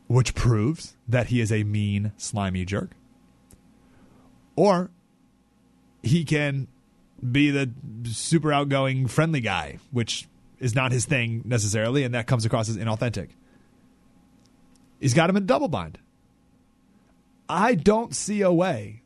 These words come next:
that Trump doesn't win every state moving forward. Maybe one or two here or there, but pretty much every state. Do you? What would he have to do? The other day, he called the other leading candidate, Cruz,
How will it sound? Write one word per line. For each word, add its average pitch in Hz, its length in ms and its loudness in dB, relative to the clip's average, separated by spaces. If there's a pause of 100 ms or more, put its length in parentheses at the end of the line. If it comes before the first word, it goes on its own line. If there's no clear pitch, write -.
(100)
that 143 200 -2
Trump 175 420 0
doesn't 160 360 2
win 123 360 -4 (280)
every 143 320 2
state 123 320 -4
moving 107 220 -2
forward. 95 320 -12 (1080)
Maybe 214 280 4
one 131 220 0
or 123 60 -2
two 120 180 2
here 107 160 2
or 98 40 0
there, - 140 -12
but 110 140 -12
pretty 240 180 6
much 180 220 -2
every 117 260 -4
state. - 240 -16 (300)
Do 143 120 0
you? 220 360 0 (1300)
What 277 120 0
would 370 80 4
he 359 40 4
have 277 100 0
to 320 60 2
do? - 260 0 (200)
The 226 100 4
other 285 140 2
day, 226 420 2 (720)
he - 120 4
called 254 300 2
the 226 100 -2
other 254 240 2
leading 247 300 2
candidate, 165 580 -2
Cruz, 190 360 2